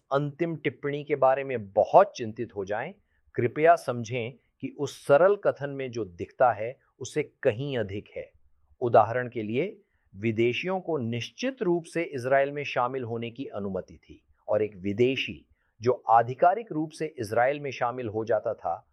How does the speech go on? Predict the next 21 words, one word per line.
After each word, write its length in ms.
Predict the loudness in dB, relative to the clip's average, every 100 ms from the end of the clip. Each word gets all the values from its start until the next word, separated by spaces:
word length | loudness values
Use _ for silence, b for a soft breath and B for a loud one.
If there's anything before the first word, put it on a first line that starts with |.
| _ _ -12
उसे 280 | -4 -4 -6
इज़राइली 560 | -6 0 0 0 -4 -6
माना 300 | -6 -8 -12
जाता 360 | -14 -14 -16
था। 240 | -18 -20 _ _ _ 4
यहोवा 480 | 4 6 4 2
ने 120 | -2 -8
इज़राइलियों 720 | -8 0 2 2 0 -6 -6
के 140 | -8
दो 320 | -8 0 2
वर्ग 280 | 4 0 0
नहीं 280 | -6 -6 0
बनाए, 440 | 0 0 -4 -6 _ _ _ _
प्राकृतिक 720 | 4 6 4 -4 -14 -10 -10
रूप 220 | -6 -6 -6
से 200 | -6 -2
जन्मे 420 | -2 -2 -8 -10 _ _ 0
और 160 | 0 -2
गोद 340 | -2 0 0
लिए 220 | -2 2
गए। 280 | 2 2 -2